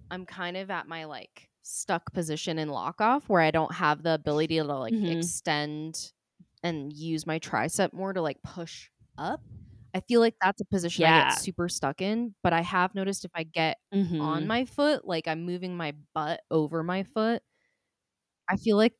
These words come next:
Speaker 1: that
Speaker 2: Yeah.
Speaker 1: has also helped, but I think the momentum.
Speaker 2: Yep, get kinda, like,
Speaker 1: Yeah.
Speaker 2: Yeah. Ooh, okay, actually, that reminds me of a tip that I totally meant to put in here that I didn't.
Speaker 1: Ooh,
Speaker 2: So,
Speaker 1: okay.
Speaker 2: you're kinda talking about that, like,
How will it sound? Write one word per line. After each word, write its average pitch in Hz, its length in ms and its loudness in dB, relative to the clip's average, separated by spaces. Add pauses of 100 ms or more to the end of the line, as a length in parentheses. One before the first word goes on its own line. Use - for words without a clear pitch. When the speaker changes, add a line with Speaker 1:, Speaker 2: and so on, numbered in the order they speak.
Speaker 1:
that 156 340 8
Speaker 2:
Yeah. 139 100 -2 (720)
Speaker 1:
has 180 220 -2
also 160 280 4
helped, 214 200 4
but 226 100 4
I 214 60 2
think 269 180 -2
the 269 60 -2
momentum. 185 520 2
Speaker 2:
Yep, - 120 -6
get 214 160 6
kinda, 190 280 4
like, 175 220 6
Speaker 1:
Yeah. 76 220 -6 (1120)
Speaker 2:
Yeah. 220 520 12 (260)
Ooh, 339 340 10
okay, 277 240 10
actually, 302 360 4
that 214 120 10
reminds 233 280 4
me 339 60 0
of 285 60 2
a 226 40 2
tip 202 260 0
that 190 100 6
I 180 60 6
totally 185 300 4
meant 175 180 2
to 165 60 -6
put 156 200 0
in 190 80 -2
here 190 180 0
that 165 100 2
I 156 100 4
didn't. 294 440 10
Speaker 1:
Ooh, 202 160 8
Speaker 2:
So, 254 240 10
Speaker 1:
okay. 202 260 6
Speaker 2:
you're 254 160 8
kinda 320 200 6
talking 277 240 6
about 240 200 4
that, 185 160 4
like, 185 340 4